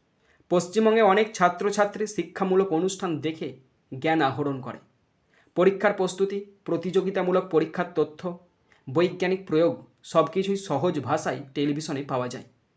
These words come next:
দূরদর্শন বা শিক্ষামূলক চ্যানেলের মাধ্যমে গ্রামের দরিদ্র ছাত্রছাত্রীরাও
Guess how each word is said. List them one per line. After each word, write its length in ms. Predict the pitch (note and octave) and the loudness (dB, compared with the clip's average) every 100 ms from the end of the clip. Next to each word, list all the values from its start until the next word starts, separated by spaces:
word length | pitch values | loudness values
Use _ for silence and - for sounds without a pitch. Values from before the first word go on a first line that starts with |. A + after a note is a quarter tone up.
| _ _ _ - | _ _ _ -14
দূরদর্শন 560 | C3+ F3 G#3 A3 A3 A#3 | 0 6 8 8 4 4
বা 100 | A3 | 4
শিক্ষামূলক 600 | A3 G3 - G#3 G#3 G3+ | 4 -2 0 2 2 2
চ্যানেলের 460 | - F3 F#3 G3+ G3 | 0 0 2 2 4
মাধ্যমে 440 | E3 E3 G3+ F3+ | 4 2 -2 -6
গ্রামের 560 | F#3+ F3 D3 D#3+ F3 C#3 | -6 -8 -2 -2 -2 0
দরিদ্র 420 | D#3 F3 E3 F#3 | 0 0 -4 -6
ছাত্রছাত্রীরাও 1000 | - D3 - E3+ E3 D#3+ - F3+ D#3 A#2+ | -6 -10 -6 -6 -4 -6 -4 -2 -2 -2